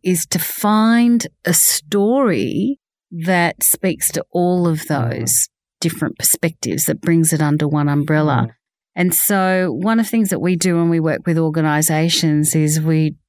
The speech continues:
Speaker 1: work with the clients to try and get them away from using the term culture change.
Speaker 2: Yes.
Speaker 1: So talk about where it is that we'll be
Speaker 2: Mm.
Speaker 1: and why it is that we're doing it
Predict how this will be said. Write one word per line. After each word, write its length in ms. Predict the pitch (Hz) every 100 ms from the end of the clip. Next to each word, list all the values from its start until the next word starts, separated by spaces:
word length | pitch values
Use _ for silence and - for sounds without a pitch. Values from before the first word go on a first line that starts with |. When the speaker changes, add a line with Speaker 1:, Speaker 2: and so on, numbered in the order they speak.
| _ -
Speaker 1:
work 520 | 165 170 180 175 165
with 280 | 190 165 160
the 320 | 160 151 143 139 _ _ _ _ -
clients 560 | - 240 269 180 -
to 160 | - 165 -
try 260 | - 202 208
and 100 | 175
get 160 | -
them 120 | 165
away 300 | 156 151 156
from 200 | 156 160
using 300 | 151 147 151
the 80 | 147
term 360 | 143 - 156 151
culture 320 | - 160 156
change. 460 | - 143 127 160 - _ _
Speaker 2:
Yes. 260 | 123 117 117 - _ _ _
Speaker 1:
So 640 | - 185 175 170 165 165 160 - _ _ _ _ -
talk 380 | - 220 226
about 440 | 220 196 175 160 -
where 480 | - 139 165 175 175
it 100 | 170
is 140 | 160 156
that 160 | 135
we'll 180 | 156 151
be 420 | 151 139 117 165 _ _ _ -
Speaker 2:
Mm. 100 | 120
Speaker 1:
and 320 | 160 151 156 151
why 280 | 165 165
it 80 | 165
is 140 | 160 156
that 100 | -
we're 120 | 156
doing 380 | 139 156 156 151
it 220 | 139 -